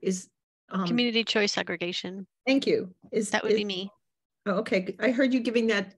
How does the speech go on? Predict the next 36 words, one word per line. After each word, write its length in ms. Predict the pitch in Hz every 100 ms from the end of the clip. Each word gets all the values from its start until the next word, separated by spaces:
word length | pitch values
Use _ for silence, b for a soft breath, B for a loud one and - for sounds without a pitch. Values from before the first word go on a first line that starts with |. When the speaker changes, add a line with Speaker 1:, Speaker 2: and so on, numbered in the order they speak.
| -
Speaker 1:
at 180 | 196
ecec, 380 | 214 220 - 196 -
and 80 |
I 40 | 180
thought 180 | 180 185
it'd 100 | 180
be 80 |
Speaker 2:
Mm-hmm. 80 | 185
Speaker 1:
useful 280 | 180 185 185 _
for 140 | -
us 140 | 185 -
to 100 | 185
hear 200 | 180 185
too. 300 | 185 180 175 196 196 B B -
Speaker 2:
Um, 280 | 226 214 - _
sure. 360 | - 403 302 170 _ -
Uh, 280 | 214 208
just 320 | 202 226 247 -
that, 240 | 220 202 - 240
um, 380 | 208 190 185 175 _ B B B B B B B _
we 140 | 247
are 60 | 226
beginning 460 | 202 214 226 226
the 420 | 214 196 185 180 185 _
community 680 | - 214 220 220 214 202 190
comment 460 | - - 202 233 220
period 480 | - 262 262 262 233
June 300 | - 208 208
first. 500 | - 208 214 - -
It 100 | 202
will 160 | 190
run 200 | 185 202
through 180 | 202 196
June 240 | 175 190 180
thirtieth. 500 | 190 196 240 254 - _ _ B B B -
Um, 460 | 196 185 180 175